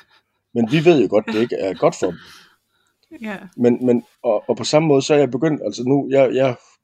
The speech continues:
Speaker 1: håber ikke på, at jeg ender mine dage alene. Men, men det er noget af det, jeg er begyndt at ma-, arbejde meget ind i med mig selv, det er at sige, jamen hey, okay, fordi det her er en logik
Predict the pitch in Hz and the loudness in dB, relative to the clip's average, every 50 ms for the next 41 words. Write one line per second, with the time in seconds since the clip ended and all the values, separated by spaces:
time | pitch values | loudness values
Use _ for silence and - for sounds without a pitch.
0 | _ - 120 107 135 160 - 101 98 - - 120 104 101 101 107 120 110 95 87 | _ -8 -4 -2 -2 0 0 -2 -2 -2 0 0 0 2 2 0 0 -2 -2 -2
1 | 98 101 110 113 107 104 117 127 127 113 - _ _ _ _ _ _ _ _ _ | -2 0 2 2 2 2 0 0 -2 -2 -6 _ _ _ _ _ _ _ _ _
2 | _ _ _ _ - - 113 113 113 104 110 110 107 113 117 135 139 127 123 120 | _ _ _ _ -8 -4 -2 -2 0 0 -2 -2 0 2 2 2 4 4 6 6
3 | 120 120 120 120 131 139 131 113 90 95 95 101 107 - - 113 107 104 101 113 | 4 4 2 2 0 2 2 0 -2 -2 -2 -4 -4 -4 -2 -2 -2 0 2 4
4 | 117 117 123 135 131 117 107 104 98 104 - - 139 147 131 113 117 110 - - | 4 4 4 4 2 0 -2 -4 -6 -8 -4 -2 -2 0 0 -2 -4 -6 -4 -4
5 | 123 120 117 113 104 101 - 151 147 131 117 127 127 - - 110 107 113 - _ | -2 0 0 0 0 -2 0 2 2 2 2 0 -2 0 0 -2 -2 -2 -8 _
6 | _ _ _ _ _ _ _ _ _ _ _ _ - 131 110 143 147 143 113 - | _ _ _ _ _ _ _ _ _ _ _ _ -8 -4 0 2 2 2 2 2
7 | 143 143 143 131 117 104 - - 107 98 98 95 95 95 110 95 - - 143 | 2 4 4 4 2 2 0 -2 -2 -2 -2 -2 -4 -6 -8 -8 -6 -8 -8